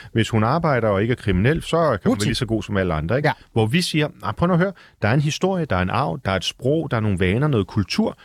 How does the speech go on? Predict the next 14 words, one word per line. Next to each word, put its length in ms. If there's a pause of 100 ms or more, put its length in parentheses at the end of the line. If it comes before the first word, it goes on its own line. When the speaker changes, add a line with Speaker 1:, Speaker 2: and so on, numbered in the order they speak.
(120)
Speaker 1:
som 200
binder 220
os 260
borgere 560
og 20
os 200
danskere 420
sammen." 360 (160)
Speaker 2:
Hmm. 160
Speaker 1:
Og 60 (240)
det 100
mener 240
jeg 360 (160)
er, 260